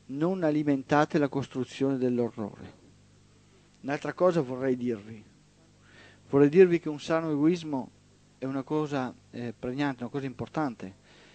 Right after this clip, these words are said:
che una persona forte può aiutare l'intero sistema sociale, se ha il pensiero di aiutare il sistema sociale. Una persona debole non lo può aiutare. Ma al di là di questo, che ognuno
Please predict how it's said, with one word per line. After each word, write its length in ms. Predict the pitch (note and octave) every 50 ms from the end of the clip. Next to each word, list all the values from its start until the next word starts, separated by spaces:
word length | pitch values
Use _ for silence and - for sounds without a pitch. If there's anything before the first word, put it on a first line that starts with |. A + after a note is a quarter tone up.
| - _ _ _ _
che 120 | - - D3
una 180 | D3+ D3+ D3
persona 400 | C3 - C#3 B2+ - E3+ D#3 C#3
forte 500 | C3+ - C#3 C3 C3 C3 - - D#3 D3
può 140 | - - D3+
aiutare 380 | C#3 C3 B2 - - D3 D#3 D#3
l'intero 420 | C#3+ C3 C3 - - F3 E3 C#3
sistema 400 | A#2+ - - - - B2 A#2 A#2
sociale, 640 | A2+ - A2+ - - G#2+ G#2 G2+ G2 G2 G2+ - - _ _ _ _ -
se 300 | - - - - B2+ B2+
ha 100 | C3+ C3+ -
il 140 | C3+ C3 B2
pensiero 500 | - C3+ C3 A#2 - - - C#3+ C#3+ C#3+
di 80 | C#3 C#3
aiutare 300 | B2+ A#2+ - C3 B2+ B2
il 60 | A#2
sistema 380 | - - A2 - A#2 A2+ A2
sociale. 500 | G#2 A2 A2 - - G#2+ G#2 G2 G2 G2 - - - - - - - - - - - - _ -
Una 100 | - -
persona 320 | - A2 - - B2+ B2+
debole 300 | C3+ D3+ E3 E3 D3 C3
non 100 | B2 B2+
lo 80 | B2 A#2+
può 140 | - D3
aiutare. 600 | C#3 B2+ A#2 A2 - - G#2+ G#2 F#2 F#2+ A2 - _ _ - - - - _ _ _ _ _ _ _ - - -
Ma 240 | - D3+ D#3+ D#3 - _
al 140 | - C#3+ C#3+
di 80 | C#3+
là 100 | D#3 E3
di 120 | E3 E3 D#3+
questo, 580 | - D3 C#3 B2 A2+ - - C3+ C#3+ D#3+ D#3 - - - _ _ _ - - - - - _ -
che 120 | - C3+
ognuno 480 | B2+ B2+ B2+ C#3 D3 D3 C#3+ C3+ B2